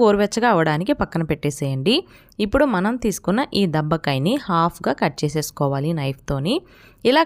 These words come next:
కట్ చేసుకున్న తర్వాత మనం బత్తాయి కానీ అలా జ్యూసెస్ తీస్తూ ఉంటాం కదండి, అలాంటి జ్యూస్ మేకర్ తీసేసుకొని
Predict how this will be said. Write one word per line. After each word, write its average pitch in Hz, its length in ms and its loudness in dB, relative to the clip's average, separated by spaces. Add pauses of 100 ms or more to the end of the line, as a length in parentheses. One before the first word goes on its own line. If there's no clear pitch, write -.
కట్ 214 200 0
చేసుకున్న 196 340 0 (100)
తర్వాత 147 320 0 (180)
మనం 214 260 2
బత్తాయి 160 460 0
కానీ 151 220 -2 (100)
అలా 160 140 2 (100)
జ్యూసెస్ 170 400 -4
తీస్తూ 160 260 -8 (100)
ఉంటాం 147 300 -6
కదండి, 143 340 -4 (580)
అలాంటి 240 340 2 (120)
జ్యూస్ 185 280 0
మేకర్ 165 340 -2
తీసేసుకొని 156 600 -2